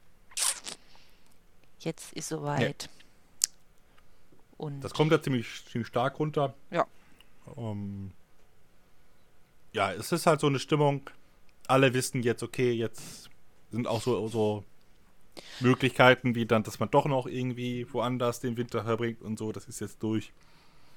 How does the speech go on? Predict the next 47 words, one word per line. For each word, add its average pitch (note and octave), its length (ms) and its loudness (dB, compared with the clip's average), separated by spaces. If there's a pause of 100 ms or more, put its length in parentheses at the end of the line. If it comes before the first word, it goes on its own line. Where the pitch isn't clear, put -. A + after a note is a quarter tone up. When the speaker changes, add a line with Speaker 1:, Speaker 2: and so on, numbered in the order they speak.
(420)
Speaker 2:
Ich A#2 140 -6
musste B2 260 -2
so A#2 80 -4
ein A2 100 -6
bisschen A#2 280 -6
an G#2 120 -4
die G2+ 120 -6
Minen G#2 240 -4
von G#2 160 -6
Moria A2 260 2
denken, G#2 320 -2
dass, G2 240 -6
als - 240 -8
die G#2 60 -6
Tür - 260 -2
zu A2+ 320 -4
ist, G#2 160 -6
so G#2 460 -2
dachte G2+ 300 -6
ich, - 200 -14
und G2+ 220 -10
auch G2+ 240 -4
so A2 180 -4
Speaker 1:
Ja. F2+ 80 6
Speaker 2:
ist - 140 -8
gut, C#3 240 0 (720)
jetzt - 160 -4
haben A2+ 100 6
wir A#2 80 8
nur A#2+ 120 4
noch A#2+ 120 6
die A2 120 2
eine A#2+ 200 8
Möglichkeit, A#2+ 640 8
so, A#2 240 6
ist, A2 220 -2 (220)
und G#2 260 -6
das - 160 -10
war G2+ 140 2
da G2 180 2
irgendwie F2+ 260 -6
auch F#2 240 -4
so - 60 -12
die D#3 100 -10
Stimmung, G2+ 360 -8
ne? G2+ 120 -10 (1500)
Speaker 1:
Mhm. A#3 280 0